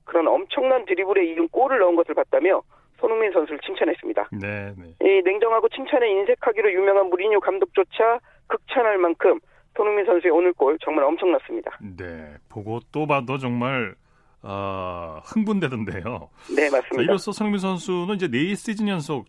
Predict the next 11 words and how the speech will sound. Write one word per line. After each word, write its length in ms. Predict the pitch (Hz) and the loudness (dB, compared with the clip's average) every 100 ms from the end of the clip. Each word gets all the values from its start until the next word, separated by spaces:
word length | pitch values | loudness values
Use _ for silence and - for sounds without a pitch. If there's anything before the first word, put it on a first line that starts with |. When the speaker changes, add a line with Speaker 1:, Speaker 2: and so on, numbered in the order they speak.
| _ | _
Speaker 2:
두 140 | - | -8
자릿수 300 | 143 175 156 | -4 -4 -4
득점에 560 | 131 - 107 101 90 85 | -8 -6 -6 -4 -6 -8
성공했죠. 720 | - 143 113 101 90 87 220 - _ _ _ - | -8 -6 -6 -8 -10 -10 -10 -14 _ _ _ -4
Speaker 1:
네, 240 | - 180 180 - - - - | 0 2 0 -12 -20 -20 -2
손흥민 280 | 247 262 262 | 0 2 2
선수 320 | 240 233 247 | 2 2 2
이천십육 840 | 185 190 - 262 254 262 254 254 196 | 0 -4 0 2 2 -2 0 0 0
이천십칠 1300 | 185 226 226 - - - 262 - - - - - 269 | -2 -2 0 -4 -4 0 0 -2 -8 -8 -6 -2 -2
시즌 320 | 247 214 190 | -2 0 0
이후 340 | 170 175 175 | 4 6 4